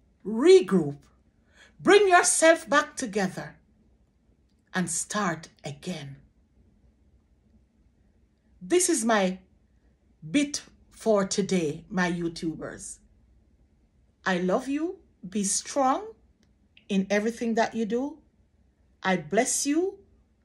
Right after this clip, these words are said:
and I declare and decree over you, you are great. You are powerful. You are worthy.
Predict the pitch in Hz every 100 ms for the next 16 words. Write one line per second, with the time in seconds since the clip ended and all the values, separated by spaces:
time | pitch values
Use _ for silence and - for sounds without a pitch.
0 | _ _ _ - 226 226 196 190 - -
1 | 330 320 - 269 277 - 302 320 320 311
2 | 254 214 170 143 - _ _ - 185 185
3 | 143 143 139 - 214 233 - - - _
4 | _ _ _ _ _ _ _ - _ 180
5 | 233 - - 190 160 - - - 254 247
6 | 208 190 - 131 165 160 _ _ _ _
7 | _ _ _ _ _ _ _ - - -
8 | 165 269 277 - 220 202 185 175 226 254
9 | 262 233 202 135